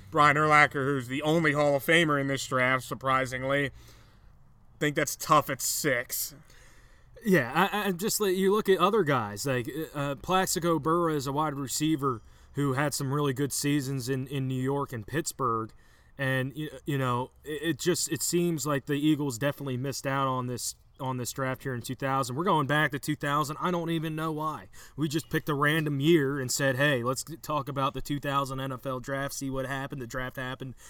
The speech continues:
Speaker 2: a few weeks ago. Here we are at, looking at the two thousand N F L draft and the Eagles picking Corey Simon, somebody who was better that was in that draft that the Ravens took was Jamal Lewis.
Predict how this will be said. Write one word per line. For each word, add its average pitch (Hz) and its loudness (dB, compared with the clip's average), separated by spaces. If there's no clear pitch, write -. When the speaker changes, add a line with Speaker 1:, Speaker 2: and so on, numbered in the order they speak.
Speaker 2:
a 120 -8
few 147 0
weeks 143 0
ago. 143 0
Here 143 0
we 139 2
are 139 4
at, 135 -8
looking 143 -4
at 131 -6
the 127 -10
two 147 -4
thousand 135 -2
N 135 -2
F 131 -4
L 135 -2
draft 135 -2
and 120 -6
the 120 -4
Eagles 127 -4
picking 123 -8
Corey 120 -6
Simon, 147 -4
somebody 175 2
who 160 4
was 147 0
better 156 0
that 160 -4
was 147 -2
in 170 2
that 165 2
draft 165 -2
that 139 0
the 135 -4
Ravens 135 0
took 127 -4
was 143 0
Jamal 143 2
Lewis. - 0